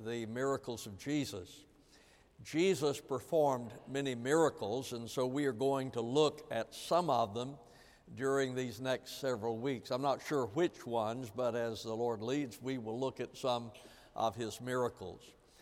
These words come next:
There are two basic words in Scripture that are translated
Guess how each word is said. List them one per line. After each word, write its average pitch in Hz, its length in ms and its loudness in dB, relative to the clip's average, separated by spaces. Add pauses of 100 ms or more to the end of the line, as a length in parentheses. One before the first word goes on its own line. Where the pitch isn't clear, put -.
(320)
There 147 120 6
are 147 60 4
two 247 200 -4
basic 175 480 4
words 143 420 4
in 117 160 -2
Scripture 143 600 -2
that 123 320 2
are 117 140 2
translated 127 920 0